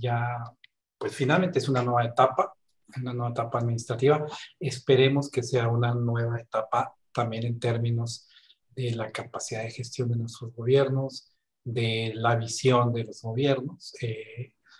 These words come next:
¿y por qué? Bueno, porque tenemos que sencillamente evolucionar, tenemos que ten-, entender que en cada etapa, eh, tenemos que estar mejorando. Y bueno, la situación en, tanto en la frontera como en el estado no es tan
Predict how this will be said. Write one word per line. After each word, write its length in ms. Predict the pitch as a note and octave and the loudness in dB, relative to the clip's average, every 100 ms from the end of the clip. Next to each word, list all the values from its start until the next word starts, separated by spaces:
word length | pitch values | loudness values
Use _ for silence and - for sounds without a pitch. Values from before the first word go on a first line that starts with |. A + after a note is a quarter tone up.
| - | -2
¿y 100 | F#3+ | 2
por 180 | F#3+ F#3 | 4 4
qué? 140 | B3 | 4
Bueno, 240 | F#3+ D#3 | 4 4
porque 240 | D#3 - - | 0 -4 -6
tenemos 340 | A#2+ A#2+ A#2+ | -6 -4 -4
que 520 | - A#2+ A#2 A#2 A#2+ - | -4 -4 -2 -4 -8 -10
sencillamente 880 | - - G#2 - A2 G#2 G2+ A#2+ A#2 | -10 -10 -12 -12 -12 -14 -12 -6 -6
evolucionar, 680 | A2 A2 - A2 A#2+ D3 - | -6 -12 -14 -6 0 0 -2
tenemos 420 | G#2 G#2+ A#2 - | -10 -12 -14 -12
que 380 | - G#2 G#2 G#2 _ | -10 -10 -12 -16 _
ten-, 300 | - A#2 A2 - | -12 -10 -10 -14
entender 360 | - G#2+ G#2+ - | -14 -12 -10 -10
que 120 | A#2 | -8
en 60 | |
cada 180 | - A2 | -6 -6
etapa, 520 | A2 - G2+ - - - _ _ _ _ _ - | -8 -8 -6 -6 -8 -10 _ _ _ _ _ -14
eh, 420 | A2 G#2+ G2+ G2+ | -12 -12 -14 -14
tenemos 320 | - G#2 G#2 - | -14 -14 -14 -14
que 40 | |
estar 220 | - A2 | -10 -10
mejorando. 680 | A2+ - C3+ C3 B2+ C3 - - - _ _ | -10 -6 -2 0 0 -2 -4 -16 -20 _ _
Y 100 | - B2 | -4 2
bueno, 260 | D#3 C3+ | 4 6
la 100 | A#2+ | 4
situación 720 | A#2 - A#2 - A#2+ A#2+ B2 - | 0 -4 -8 -6 -4 -2 -2 -4
en, 260 | B2+ A#2 A2+ - | -6 -6 -8 -8
tanto 340 | A#2+ G#2+ A#2 | -8 -6 -4
en 60 | A2+ | -2
la 120 | A2 | -4
frontera 420 | A#2 A2 A#2 A#2 | -6 -6 -4 -4
como 220 | A#2 A#2 | -4 -4
en 60 | A2+ | -4
el 60 | A#2 | -8
estado 520 | - A2+ A2 D3 D#3 C#3 A#2+ | -8 -6 -2 -2 -2 -4 -2
no 200 | A2+ A2+ | -2 -4
es 200 | A2+ - | -4 -2
tan 320 | A2+ G#2+ | -2 -2